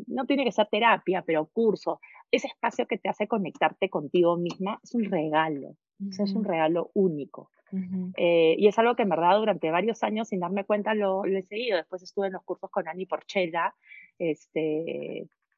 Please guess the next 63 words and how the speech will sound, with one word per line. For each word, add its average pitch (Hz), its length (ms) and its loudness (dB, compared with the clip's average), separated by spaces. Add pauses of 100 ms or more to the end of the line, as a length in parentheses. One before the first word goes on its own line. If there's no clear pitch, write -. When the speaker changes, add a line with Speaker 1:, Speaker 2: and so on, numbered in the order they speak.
(680)
Speaker 1:
que, 175 340 0
que, - 180 -10 (200)
pues, 180 120 -4 (340)
llevé 165 260 8
un 190 100 6
curso, 208 380 2
después 180 200 0
de, 196 100 -2
de 175 180 0
unos 175 240 0
años 180 280 2
llevé 160 240 6
el 170 100 4
otro 180 220 0
curso, 190 440 4 (420)
pero 196 180 4
como 180 140 -2
te 196 60 4
digo, 202 120 10
esos 254 220 4
espacios 220 360 -2
son 220 180 -2
lo, - 80 -6 (100)
creo 214 200 2
que 220 80 -4
los 196 120 -2
que 170 100 -8
más 180 140 -6
valoro 190 400 4
en 185 120 -2
mí, 185 160 -2
que 185 100 -4
han, 175 260 -8
que 170 120 -8
me 165 100 -6
han 185 100 -4
ayudado 190 240 0
a - 20 -12
trabajar 165 420 -2
en, 180 160 -6 (340)
en 156 240 -4
mí 160 300 2
de 143 120 0
manera 139 300 -4
personal. 123 480 -12 (180)
Speaker 2:
Claro, 175 400 -4
Speaker 1:
Y 202 100 0
finalmente 220 640 0
Speaker 2:
claro. - 40 -20
Speaker 1:
eso 254 520 2
es 208 200 -2
lo 214 160 -2
que - 140 -6
conectó 180 420 -6
conmigo 208 460 -2
y 214 80 -2
a 196 60 -4
la 156 120 -6
hora 180 140 -4
de 190 40 -2
hacer 190 220 -6
mi 196 140 -2
marca, 202 600 -2